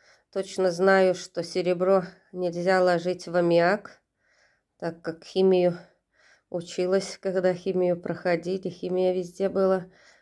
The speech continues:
Оно окисляется и только в-, ещё хуже становится потом для серебра. Ну, а вот такой состав, по крайней мере,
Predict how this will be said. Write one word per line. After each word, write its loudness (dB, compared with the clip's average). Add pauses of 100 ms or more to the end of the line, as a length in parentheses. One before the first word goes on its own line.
(340)
Оно 0
окисляется -2 (200)
и -20
только -6
в-, -18
ещё -8
хуже -2
становится -2 (600)
потом -2 (960)
для 0
серебра. -2 (120)
Ну, -8
а -4
вот -8 (960)
такой -2 (800)
состав, -8 (180)
по -20
крайней 2
мере, 0